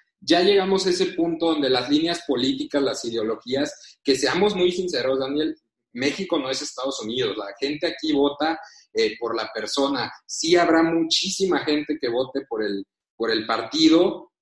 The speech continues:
y, y, y es en base a clientelismos y estructuras que se fueron formando, pero esas mismas estructuras se han deli-, debilitado, se han ido perdiendo.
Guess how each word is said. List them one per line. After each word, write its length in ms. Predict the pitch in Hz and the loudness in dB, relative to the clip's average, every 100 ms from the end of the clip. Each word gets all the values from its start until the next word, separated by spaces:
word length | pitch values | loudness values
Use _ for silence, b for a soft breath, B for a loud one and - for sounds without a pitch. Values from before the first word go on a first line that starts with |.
| _ _ | _ _
y, 100 | 131 | -2
y, 540 | 123 123 127 123 135 131 | 0 0 -2 -4 0 2
y 60 | |
es 180 | 139 139 | 4 4
en 160 | 170 156 | 2 2
base 320 | 151 151 170 | 2 2 2
a 140 | 151 | 2
clientelismos 800 | 131 117 110 113 120 147 165 156 | 0 -2 0 -2 0 0 2 2
y 40 | 143 | 0
estructuras 580 | - - - 139 143 | -2 -8 0 2 2
que 100 | 135 | 0
se 100 | 120 | -6
fueron 280 | - 120 147 | -6 -4 -4
formando, 440 | 131 110 110 143 151 | -4 -4 -4 -4 -2
pero 140 | 127 | -2
esas 220 | 131 170 | -2 -2
mismas 340 | 165 160 175 165 | -2 -2 -4 -4
estructuras 540 | - - - 131 143 | -8 -10 -4 0 0
se 80 | 151 | 0
han 80 | 156 | 2
deli-, 320 | 165 139 - | 4 4 0
debilitado, 760 | 117 107 107 104 120 117 147 147 b b b | -2 -2 -2 -4 -4 0 0 -2 b b b
se 200 | - 131 | -2 0
han 120 | 139 | 6
ido 220 | 160 156 | 8 6
perdiendo. 640 | 113 104 113 131 117 92 | 4 -2 0 0 0 -6